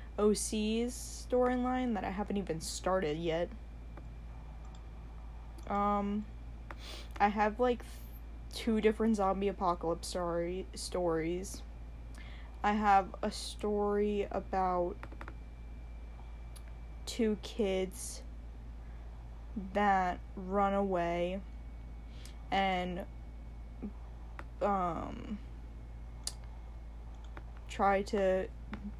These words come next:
like, they go into a life of crime. I have an expensive headphones one. Oh, I forgot about that.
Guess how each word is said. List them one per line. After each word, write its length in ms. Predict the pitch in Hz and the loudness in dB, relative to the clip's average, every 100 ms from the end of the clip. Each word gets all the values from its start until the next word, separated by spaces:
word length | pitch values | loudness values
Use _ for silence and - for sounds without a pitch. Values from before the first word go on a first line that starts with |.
| - - - | -10 -10 -6
like, 500 | 214 202 190 - 185 185 | 2 4 4 0 -4 0
they 160 | 202 | 0
go 260 | 180 196 190 | 4 4 6
into 300 | 208 214 202 | 4 4 4
a 40 | |
life 260 | 185 175 208 | 6 4 0
of 120 | 190 | -4
crime. 500 | - 190 170 165 190 - - - - - - - - - - - - - - - - - - - | -2 0 0 0 -2 -6 -10 -10 -10 -10 -10 -10 -12 -10 -10 -10 -10 -10 -10 -10 -10 -10 -8 -4
I 100 | 214 | 0
have 260 | 226 226 | 2 2
an 100 | 226 | 2
expensive 560 | 214 - - 214 214 202 | -2 -4 -2 -2 -2 0
headphones 600 | 254 254 - 262 254 240 | 0 4 6 6 6 4
one. 560 | 254 247 247 240 254 254 - - - | 6 6 6 4 4 0 -6 -10 -8
Oh, 380 | 208 196 180 185 - - - - | -6 -4 -4 -4 -8 -8 -8 -8
I 40 | |
forgot 220 | - 180 | -4 -2
about 240 | 170 165 - | -2 -4 0
that. 280 | 175 170 | 2 2